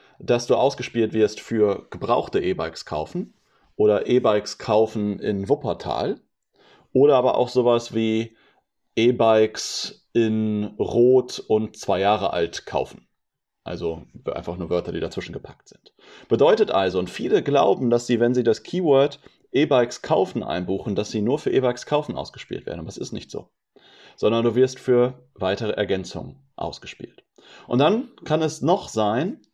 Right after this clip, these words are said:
deswegen ist es ein Broad Match Keyword, dass ebenfalls noch Variationen deines Wortes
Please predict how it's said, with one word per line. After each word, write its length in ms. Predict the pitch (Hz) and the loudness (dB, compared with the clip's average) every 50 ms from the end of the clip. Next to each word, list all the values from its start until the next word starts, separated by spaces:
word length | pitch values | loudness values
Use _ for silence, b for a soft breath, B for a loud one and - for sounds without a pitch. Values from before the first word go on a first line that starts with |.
| _ - | _ -8
deswegen 300 | 107 - - 113 107 113 | -4 -2 -2 -2 -2 -2
ist 80 | 110 | -4
es 40 | - | -4
ein 160 | 80 101 95 | -6 -6 -2
Broad 320 | 90 98 101 123 147 - 107 | 2 2 4 4 2 0 -2
Match 240 | 98 98 - - | -6 -6 -8 -10
Keyword, 500 | - - - 90 85 92 110 147 180 - _ _ b b b b b b b b b - | -14 -12 -10 -6 -4 -2 -2 -2 -4 -8 _ _ b b b b b b b b b -2
dass 540 | - 120 123 139 156 - - - - - _ - | 2 2 2 2 0 -4 -10 -12 -14 -14 _ -2
ebenfalls 680 | 120 135 143 156 151 139 - 143 131 135 139 135 - 127 | -2 0 0 -2 -6 -4 -2 0 0 0 0 -2 -4 -4
noch 220 | 123 113 101 90 | -4 -4 -2 0
Variationen 760 | 113 117 120 127 117 113 110 - - - 135 143 156 151 139 | 0 0 2 2 2 2 2 0 0 2 2 2 2 2 0
deines 320 | 117 107 110 110 107 90 92 | 0 0 0 -2 -4 -2 0
Wortes 680 | 113 127 135 135 - 101 87 - - - - - _ | 2 2 2 0 -2 -6 -6 -6 -8 -16 -20 -20 _